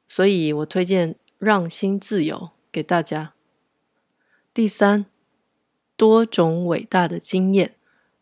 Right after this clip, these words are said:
这部分作者介绍了著名心理学家荣格，他对上帝的看法。有人问荣格相不相信上帝，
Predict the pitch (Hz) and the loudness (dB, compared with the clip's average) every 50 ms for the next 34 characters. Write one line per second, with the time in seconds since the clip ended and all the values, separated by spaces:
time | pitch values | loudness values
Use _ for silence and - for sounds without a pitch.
0 | - - 226 220 220 214 202 214 208 202 196 190 185 180 180 180 _ _ - - | -4 -2 -2 0 0 0 0 2 2 2 2 0 0 -2 -4 -8 _ _ -2 2
1 | 226 208 175 165 - - - 190 185 - 190 180 156 156 - 190 180 160 156 151 | 2 2 2 0 -4 -2 -2 -2 0 2 0 0 0 -2 -4 -6 -6 -6 -6 -8
2 | 156 - - 185 175 151 - - 151 147 - 165 160 160 160 160 - _ - 175 | -8 -6 -6 -4 -4 -4 -6 -8 -8 -6 -4 -2 -2 -2 -4 -6 -8 _ -10 -6
3 | 175 151 147 160 190 - - - 143 139 143 147 - _ _ _ _ _ _ - | -6 -4 -4 -6 -8 -6 -4 -4 -2 -2 -4 -6 -10 _ _ _ _ _ _ -10
4 | - 185 - 196 190 170 160 156 156 - 196 180 170 - 185 160 165 - - - | -8 -4 0 0 0 0 0 -2 -4 -4 -4 -4 -4 -2 -4 -4 -4 -6 -8 -8
5 | 190 165 139 - - - - - - _ _ _ _ _ _ _ _ _ _ _ | -6 -6 -8 -8 -12 -14 -14 -14 -16 _ _ _ _ _ _ _ _ _ _ _
6 | _ _ _ _ _ _ _ - 175 160 165 170 180 208 233 247 233 208 180 170 | _ _ _ _ _ _ _ -4 -2 2 2 4 4 4 4 4 4 2 2 0
7 | 160 170 202 202 - 180 156 151 151 156 165 _ - - - 190 196 196 190 185 | 0 -2 -4 -4 -4 -4 -4 -4 -6 -8 -10 _ -12 -4 -2 -2 0 0 -2 -2
8 | 190 185 190 196 196 180 - - 190 170 147 143 _ - 160 143 _ | -2 -2 0 -2 -4 -4 -4 -2 -4 -4 -4 -6 _ -6 -6 -6 _